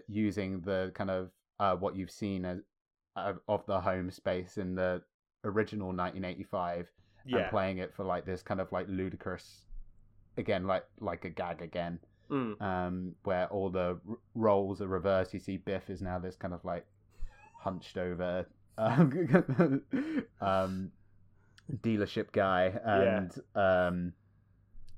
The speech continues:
Speaker 1: like you said, that, um, George and Lorraine are, uh,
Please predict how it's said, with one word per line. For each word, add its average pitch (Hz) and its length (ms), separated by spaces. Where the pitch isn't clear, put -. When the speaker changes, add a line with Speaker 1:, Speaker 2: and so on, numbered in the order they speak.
Speaker 1:
like 98 140
you 92 60
said, 92 200
that, 95 340
um, 90 360
George 92 360
and 90 160
Lorraine 90 400
are, 87 280
uh, 87 360